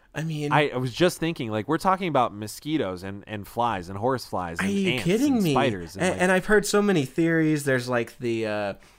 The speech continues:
Speaker 1: the, the floating log theory where a lot of insects survived because they, they floated on logs that were at the top of the, the flood. I, I, I've heard a lot of different
Speaker 2: Yeah,
Speaker 1: things.
Speaker 2: but that, but they're not on the ark then.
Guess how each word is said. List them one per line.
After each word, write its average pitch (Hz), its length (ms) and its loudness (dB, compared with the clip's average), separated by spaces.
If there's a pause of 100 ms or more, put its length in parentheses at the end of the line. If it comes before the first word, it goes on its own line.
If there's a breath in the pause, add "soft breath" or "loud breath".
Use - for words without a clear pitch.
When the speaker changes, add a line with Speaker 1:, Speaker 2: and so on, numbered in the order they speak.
(120 soft breath)
Speaker 1:
the, 107 440 -2
the 120 160 -10
floating 147 600 4
log 127 480 2
theory 147 500 2
where 117 440 -2 (200 soft breath)
a 127 100 -2
lot 127 220 2
of 131 140 -2
insects 143 580 -2
survived 127 500 -4
because 120 320 -4
they, 107 320 -2 (220 soft breath)
they 113 140 0
floated 131 520 4
on 120 260 0
logs 127 680 0
that 120 200 0
were 120 140 0
at 117 120 -4
the 113 60 -8
top 131 360 0
of 117 200 -6
the, 107 300 -4
the 113 100 -8
flood. 123 600 -2 (320 loud breath)
I, 165 300 0 (180)
I, 151 100 2
I've 170 140 -2
heard 214 160 2
a 139 80 2
lot 131 300 2
of 156 80 0
different 147 180 0
Speaker 2:
Yeah, 156 100 10
Speaker 1:
things. 139 100 4
Speaker 2:
but 123 40 -2
that, 139 260 6 (560 soft breath)
but 127 160 6
they're 131 160 6
not 123 200 8
on 120 100 8
the 113 100 2
ark 170 240 4
then. - 280 -10